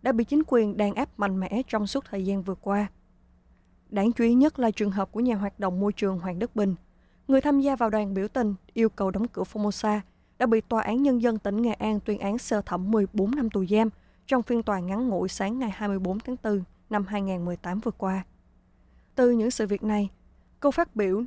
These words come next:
"Niềm tin của dân là nguồn lực xây dựng đất nước" của Thủ tướng Nguyễn Xuân Phúc đã gặp phải nhiều ý kiến trái chiều của công luận. Nhiều người đặt vấn đề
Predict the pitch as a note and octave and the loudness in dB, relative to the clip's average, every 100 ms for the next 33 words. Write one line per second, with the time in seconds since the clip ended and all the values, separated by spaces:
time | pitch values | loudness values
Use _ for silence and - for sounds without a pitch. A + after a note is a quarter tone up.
0 | - A#3 A3 - B3 A#3 A#3+ B3+ A#3 A3 | -2 2 2 2 0 2 2 2 2 -2
1 | - G#3 G3+ G3 F#3+ F#3+ - - A3 F#3 | -6 -4 -2 0 0 -2 -2 -2 -2 -2
2 | E3+ A3 A#3 C4+ - - G3 G3 - G3 | -4 -2 2 2 0 -8 -6 -6 -6 -4
3 | G#3+ G3 - G#3 - D#4 - _ _ _ | -4 -4 -4 -4 -4 -6 -8 _ _ _
4 | - C#4 C4 - G3 B3 A#3+ G3+ G3 G#3 | -2 0 0 -2 0 2 4 4 2 0
5 | A3 B3+ G#3+ A3 - G3+ F3+ - F#3 F#3+ | 0 0 0 -2 0 0 0 -4 -6 -2
6 | F#3+ F3+ E3+ - _ _ _ _ _ _ | 0 0 -2 -12 _ _ _ _ _ _
7 | _ _ - A3+ G#3 G3+ F#3+ G3 - G#3 | _ _ 2 4 4 2 0 -2 -4 0
8 | B3+ A3 | 2 2